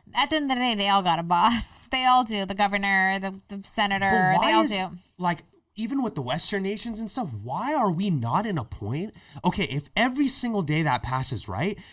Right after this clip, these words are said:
Speaker 2: there needs to be like, all right, are we inching towards fixing things, right? Like, even on a state level, right, or a city level, right? Like, San Francisco,
Speaker 1: No,
Speaker 2: you,
Speaker 1: dude, I
Speaker 2: you
Speaker 1: called
Speaker 2: called
Speaker 1: you
Speaker 2: me,
Speaker 1: the other
Speaker 2: right?
Speaker 1: day.
Speaker 2: You called me out of nowhere, and you're like, "Adis, bro, have you been to Oakland?"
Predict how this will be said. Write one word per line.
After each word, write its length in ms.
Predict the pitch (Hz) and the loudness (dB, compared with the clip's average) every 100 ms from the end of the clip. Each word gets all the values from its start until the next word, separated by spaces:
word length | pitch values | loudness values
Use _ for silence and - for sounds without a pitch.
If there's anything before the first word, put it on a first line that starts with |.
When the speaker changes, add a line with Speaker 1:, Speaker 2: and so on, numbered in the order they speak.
| 156 | -2
Speaker 2:
there 180 | 135 190 | 2 2
needs 260 | 202 285 262 | 4 0 0
to 60 | |
be 120 | 208 | 2
like, 200 | 220 156 - | 2 2 4
all 80 | 226 | 6
right, 220 | 202 127 - | 6 4 4
are 120 | 170 | 4
we 240 | 269 403 - | 4 0 0
inching 380 | 202 - 240 180 | 0 0 0 -2
towards 440 | - 151 185 - | 0 0 0 -2
fixing 540 | - 165 - 196 214 | -4 -4 -2 -2 -4
things, 500 | 196 208 220 233 - - _ _ - | -6 -6 -6 -6 -8 -10 _ _ 0
right? 340 | 147 262 320 - - | 2 2 -2 -8 -4
Like, 180 | 190 202 | -4 -4
even 260 | 208 269 381 | -2 -2 0
on 140 | 302 | -4
a 60 | 160 | -4
state 440 | - - 170 220 | -6 -4 -4 -6
level, 340 | 92 101 92 82 | -8 -10 -10 -8
right, 240 | 113 233 - | -4 -4 0
or 160 | 165 | 2
a 60 | 160 | 2
city 380 | - - 269 208 | -2 0 0 0
level, 440 | 101 82 80 71 | -2 -8 -14 -18
right? 260 | - 131 208 | -8 -6 -2
Like, 200 | 180 160 - - _ _ | -2 -2 -8 -20 _ _
San 300 | - - 311 | -6 0 0
Francisco, 480 | 302 190 254 233 139 | 0 -4 -4 -2 -2
Speaker 1:
No, 40 | 131 | 2
Speaker 2:
you, 60 | 220 | 4
Speaker 1:
dude, 60 | 254 | 6
I 40 | |
Speaker 2:
you 100 | 285 | 6
Speaker 1:
called 140 | 247 262 | 8 8
Speaker 2:
called 100 | 311 240 | 8 6
Speaker 1:
you 40 | |
Speaker 2:
me, 0 | |
Speaker 1:
the 60 | 196 | 2
other 100 | 127 | 2
Speaker 2:
right? 220 | 165 208 | 2 0
Speaker 1:
day. 60 | - _ _ _ _ _ | -8 _ _ _ _ _
Speaker 2:
You 100 | 151 | -8
called 280 | 143 196 220 | -6 -4 -6
me 80 | 233 | -4
out 100 | 196 | -4
of 60 | 135 | -4
nowhere, 280 | 139 143 113 | -2 -2 -4
and 120 | 110 | -4
you're 80 | 113 | -4
like, 200 | 110 98 _ _ _ | -6 -6 _ _ _
"Adis, 420 | - - 123 107 - | -16 -8 -8 -8 -8
bro, 300 | 95 95 90 _ _ | -8 -8 -10 _ _
have 180 | 104 | -10
you 100 | 143 | -4
been 220 | 269 151 185 | -4 -4 -6
to 120 | - | -10
Oakland?" 500 | 87 95 156 185 233 | -12 -10 -8 -10 -12